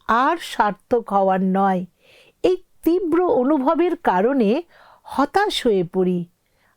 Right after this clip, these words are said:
আমরা ধীর গতিতে পাহাড়ে উঠতে থাকি, আর একটা সময় এসে সম্পূর্ণ থেমে যাই, আর একটা পাহাড়ের ভুল চূড়ায় এসে আটকে পড়ি, জমে যাই।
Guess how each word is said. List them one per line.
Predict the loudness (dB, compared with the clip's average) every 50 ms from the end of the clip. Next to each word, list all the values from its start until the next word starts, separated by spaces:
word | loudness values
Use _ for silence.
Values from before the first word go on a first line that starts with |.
| _ _
আমরা | 0 0 2 2 2 2 0
ধীর | 0 -2 0 0 0 2 2 0 0 0
গতিতে | 0 0 -2 -2 -4 -8 -6 -2 -2 -2 -2 -2 -4 -10 _ _ _ _ _ _ _
পাহাড়ে | -2 -2 -2 0 0 0 0 0 0
উঠতে | 0 -2 -6 -8 _ -4 -4 -4
থাকি, | -2 -4 -6 -6 -6 -8 -10 -10 -10 -12 -14 _ _ _ _ _ _ _ -4
আর | -2 -2 -2 -2
একটা | -2 -2 -2 -4 _ _ -2 -2
সময় | -2 -2 0 0 2 2 4 2
এসে | 2 0 0 -2 -2 0 0 -2 -4 -10 -20 _ _ -18
সম্পূর্ণ | -14 -4 -2 0 0 0 -2 -4 -2 -2 0 0 2 2 2 0 0
থেমে | 0 -2 -2 0 0 0 0
যাই, | 0 0 0 0 0 -2 -4 _ _ -20 -20 -20 _
আর | -2 -2 -2 -2 -2 -2 -2
একটা | -2 -2 -2 _ _ -2 -2 -2
পাহাড়ের | 0 _ 0 0 0 0 0 0 0 0 0 -2
ভুল | -4 -6 -8 -2 0 0 0 0 -2
চূড়ায় | -2 -2 0 0 2 2 0 0 -2 -4 -8 -18 -20 _ _ -2
এসে | -2 -2 0 0 -2 -2 -2 0
আটকে | -2 -2 -2 -2 -6 -4 -2 -2
পড়ি, | -2 0 0 0 0 0 0 -2 -8 _ _ _ _ _ _ -2 0 0 0
জমে | 2 2 2 2 2 2 2 2
যাই। | 0 0 -2 -2 -4 -6 -8